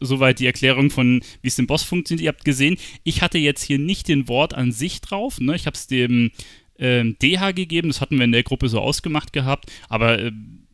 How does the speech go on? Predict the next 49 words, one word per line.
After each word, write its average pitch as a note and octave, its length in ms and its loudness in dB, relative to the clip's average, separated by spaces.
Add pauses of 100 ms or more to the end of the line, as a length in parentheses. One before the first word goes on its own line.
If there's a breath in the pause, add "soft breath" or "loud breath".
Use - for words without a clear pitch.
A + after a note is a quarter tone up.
(160)
ja, G2 240 -4 (160)
im B2+ 120 -2
Endeffekt A#2 300 0
ist - 60 -6
egal. G#2 160 0
Ich A#2 120 0
hab - 80 2
halt C3 140 6
den G#2+ 100 0
Boss - 200 0
getankt, C3+ 360 2
der A2 80 2
D G2+ 180 2
H A2+ 220 2
hat G#2 160 -4
quasi G2+ 260 -4
den G2 220 -4 (240 loud breath)
Wort G2+ 200 -4
abgekriegt. - 560 -12 (160 loud breath)
Ich A#2 100 -8
kann - 140 -2
euch F3 160 -2
auch B2+ 60 -2
noch C#3 80 2
einen B2+ 100 2
anderen E3 280 -2
Clip, - 400 -8
äh, C#3+ 120 -8
zeigen, C#3+ 440 0
wo B2+ 180 -4
ich - 160 -8
selber C#3 240 0
getankt G#3+ 400 -6
hab, B3+ 100 -8
sogar C3+ 260 -4
in B2 120 -2
einer A#2 80 -2
dreißig-Mann-Gruppe. A2+ 1120 -6 (400 loud breath)
Ähm, C#3+ 640 2 (160)
wenn C#3+ 160 2
ihr D3 200 4
selber C#3+ 420 2
quasi B2+ 500 0
nicht C3+ 240 0
der, C3 160 2
das - 240 -8
Ziel E3 180 -2
seid, D#3+ 320 2 (320 loud breath)
dann, B2+ 240 0